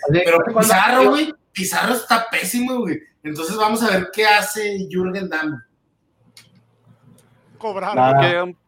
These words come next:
Speaker 4: empate, señores, nadie dijo empate, así que punto para nadie. Luego, eh, el domingo abrieron al mediodía Pumas y Tijuana, en un partido quedó uno uno, un penal por cada lado.
Speaker 2: Este
Speaker 4: Bueno, le llegó
Speaker 2: es,
Speaker 4: el penal, ¿verdad?
Speaker 2: eh, se empata con el de Chivas Bravos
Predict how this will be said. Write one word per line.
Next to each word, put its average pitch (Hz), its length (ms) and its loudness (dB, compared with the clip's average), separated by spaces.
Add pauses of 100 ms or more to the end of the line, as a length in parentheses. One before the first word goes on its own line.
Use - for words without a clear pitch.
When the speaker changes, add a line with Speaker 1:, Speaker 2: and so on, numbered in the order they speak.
(420)
Speaker 4:
empate, 160 500 -2
señores, 170 280 -8
nadie 170 340 -10
dijo 170 240 -10
empate, 156 320 -10
así 147 120 -14
que 151 100 -16
punto 135 280 -14
para 135 200 -8
nadie. 143 420 -6 (180)
Luego, 127 560 -6
eh, 110 320 -6 (340)
el 117 180 -4
domingo 131 320 -6
abrieron 135 400 -6
al 117 120 -6
mediodía 113 440 -8
Pumas 139 420 -10
y - 40 -20
Tijuana, 156 360 -10
en 151 60 -8
un 135 80 -12
partido 135 380 -10
quedó 123 400 -8
uno 165 300 -8
uno, 208 380 -6 (560)
un 143 120 -12
penal 156 260 -6
por - 140 -14
cada 151 180 -2
lado. 180 380 -2 (1000)
Speaker 2:
Este - 220 -2
Speaker 4:
Bueno, 285 180 2
le - 100 2
llegó - 100 -6
Speaker 2:
es, 202 280 -4
Speaker 4:
el - 40 -16
penal, 123 140 -12
¿verdad? 127 160 -10 (240)
Speaker 2:
eh, 180 40 -8
se 202 160 0
empata 190 420 2
con 247 180 0
el 196 120 0
de 160 100 -2
Chivas 190 560 -4
Bravos 196 400 4